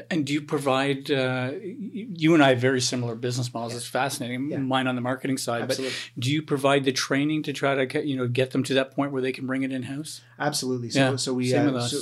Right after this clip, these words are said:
Speaker 2: so we do a full onboarding,
Speaker 1: Yeah.
Speaker 2: uh, when we first start working with a company, and then we do a full offboarding when it comes time to migrate to their own in-house,
Speaker 1: Yeah.
Speaker 2: uh, team. It's funny. I, I always say though, um, I, we have this kind of fifty million kind of dollar, uh, threshold where we feel companies start.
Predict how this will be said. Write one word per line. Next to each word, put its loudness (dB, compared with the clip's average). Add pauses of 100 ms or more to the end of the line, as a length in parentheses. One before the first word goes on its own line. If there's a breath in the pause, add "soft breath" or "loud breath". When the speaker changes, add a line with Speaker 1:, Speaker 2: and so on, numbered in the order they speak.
Speaker 2:
so -4
we 2
do 4
a 2
full 4
onboarding, 0
Speaker 1:
Yeah. 0
Speaker 2:
uh, -2
when 0
we -2
first 2
start 0
working -2
with -4
a -10
company, -6
and -6
then -4
we -4
do -4
a -6
full -2
offboarding 0
when -6
it -12
comes -4
time -4
to -4
migrate -2
to -12
their -6
own -6
in-house, -8
Speaker 1:
Yeah. -10
Speaker 2:
uh, -10
team. -6 (460 loud breath)
It's 0
funny. 4
I, 2
I 4
always 6
say 4
though, 4
um, -4
I, -8 (500)
we 0
have 2
this 2
kind 0
of -4 (260 loud breath)
fifty 2
million 4
kind 0
of 0
dollar, 2
uh, -6
threshold 0
where 2
we 0
feel -4
companies -4
start. -8